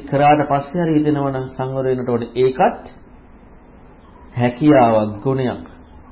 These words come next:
හැබැයි මෙතන මේ බලයක් හැටියට ක්‍රියාත්මක වෙන තැනදී කරන්න යමු වෙන්නේ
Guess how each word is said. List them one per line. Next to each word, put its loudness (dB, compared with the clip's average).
හැබැයි 4
මෙතන 4
මේ 2
බලයක් 6
හැටියට 2
ක්‍රියාත්මක 2
වෙන 0
තැනදී -2
කරන්න 0
යමු 4
වෙන්නේ 2